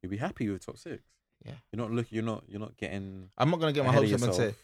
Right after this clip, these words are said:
Speaker 1: uh,
Speaker 2: yeah,
Speaker 1: with these
Speaker 2: because I,
Speaker 1: results.
Speaker 2: if I look at, if I look at Arsenal, I say, "Okay, teams like Arsenal are better than,
Speaker 1: Mm.
Speaker 2: uh, uh, we're better than, t-, teams are better than Arsenal." Okay, so we got, you got the top three, and then you say, "Okay, are Arsenal better than West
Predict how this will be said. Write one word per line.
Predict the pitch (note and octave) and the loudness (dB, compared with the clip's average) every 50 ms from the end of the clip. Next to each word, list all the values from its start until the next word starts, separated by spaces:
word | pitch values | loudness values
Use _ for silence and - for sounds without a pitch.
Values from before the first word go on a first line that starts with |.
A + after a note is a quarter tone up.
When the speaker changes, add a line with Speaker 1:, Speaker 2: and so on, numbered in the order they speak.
| _ _ _ _ - | _ _ _ _ -8
Speaker 1:
uh, | G2+ G2 | -2 2
Speaker 2:
yeah, | B2 B2 A#2 A2 G#2+ G2+ | 4 6 6 6 6 4
Speaker 1:
with | G2 G#2+ | 2 0
these | G2+ F#2+ F2+ | -2 -2 0
Speaker 2:
because | G2 C3 B2+ | 2 4 4
I, | B2 | 4
Speaker 1:
results. | G#2 G2 - - - - - | 2 0 -2 -4 -10 -8 -4
Speaker 2:
if | C3 B2+ | 0 2
I | B2+ B2+ | 2 4
look | C3+ C#3 C3 - - | 4 2 0 0 -2
at, | C#3+ - - _ - | -4 -4 -4 _ -6
if | C3 B2 | -4 -2
I | A#2+ A#2 | 0 0
look | A#2 A#2+ - - | 0 0 -2 -6
at | - | -6
Arsenal, | C#2+ G#2 G#2 G#2+ A2 G#2+ E2+ - A#2+ - _ _ _ _ _ _ _ _ _ _ _ _ _ _ _ | -6 -4 -6 -6 -6 -10 -12 -14 -16 -18 _ _ _ _ _ _ _ _ _ _ _ _ _ _ _
I | - G2+ G2+ | -8 -8 -6
say, | - - G2+ F#2+ F#2 F2+ | -6 -4 -4 -4 -4 -6
"Okay, | - G2 - - G2+ F#2 F#2 G2 G2+ G#2 - _ _ _ _ _ _ _ - | -8 -8 -8 -6 -8 -6 -8 -10 -14 -18 -20 _ _ _ _ _ _ _ -10
teams | - - B2 A#2+ A2+ | -6 -4 -2 -2 0
like | A#2 G2+ | 0 2
Arsenal | F2 A2+ A2 - - G#2+ | 2 0 0 -2 -6 -10
are | G2+ | -8
better | G#2+ A2 G2+ F2+ | -8 -8 -8 -8
than, | F2+ - - A2+ A2 _ _ _ _ _ _ - G2 | -10 -14 -20 -20 -20 _ _ _ _ _ _ -16 -14
Speaker 1:
Mm. | F2 E2 F2+ _ _ _ _ _ _ _ _ _ _ _ _ _ _ _ _ _ _ _ _ _ _ _ | -14 -16 -18 _ _ _ _ _ _ _ _ _ _ _ _ _ _ _ _ _ _ _ _ _ _ _
Speaker 2:
uh, | - G#2+ - - - | -4 -4 -4 -6 -10
uh, | - - _ - | -16 -18 _ -6
we're | C3+ C3 | -2 0
better | B2 B2+ A#2 A#2 | 0 0 0 0
than, | A#2 A2+ G#2+ F#2 - _ _ _ _ _ - | -2 -2 -4 -6 -8 _ _ _ _ _ -16
t-, | - C#3+ C3+ | -14 -12 -6
teams | - - G3 F#3+ | -2 -2 0 2
are | F3+ D3+ | 2 2
better | C3+ C#3 A#2+ | 2 2 2
than | A#2 A2+ A2 | 2 0 0
Arsenal." | G#2+ G2 F#2 - - - - - | -2 -4 -6 -8 -14 -16 -10 -8
Okay, | F#2+ E2+ - - | -8 -8 -6 -6
so | - A2+ | -6 -4
we | A2+ A2+ | -4 -2
got, | A2 A#2 - - - | -4 -4 -4 -6 -10
you | F#2 A2 G#2+ | -14 -6 -4
got | C3 B2 | -4 -4
the | F#2 | -4
top | G2+ - - G#2 - | -4 -8 -10 -10 -10
three, | - G2+ G2 F#2+ A#2 - _ _ _ _ _ _ _ _ _ _ _ _ _ _ _ _ _ - | -10 -12 -12 -12 -12 -16 _ _ _ _ _ _ _ _ _ _ _ _ _ _ _ _ _ -6
and | G#2+ A2 A2 | -4 -4 -2
then | G#2+ G#2+ | -2 -2
you | A2 | -2
say, | G#2+ - A#2 G#2 G2+ G2+ - - _ - | -2 -2 -2 -2 -2 -4 -8 -10 _ -10
"Okay, | F#2+ F2+ - - _ _ _ - | -10 -10 -12 -16 _ _ _ -6
are | G#2 A#2 A2 | -4 -2 -2
Arsenal | A2+ - - A2+ | -2 -4 -6 -8
better | A2 G2+ | -8 -8
than | G#2 A2+ A2+ | -8 -8 -10
West | A2+ A2+ | -12 -14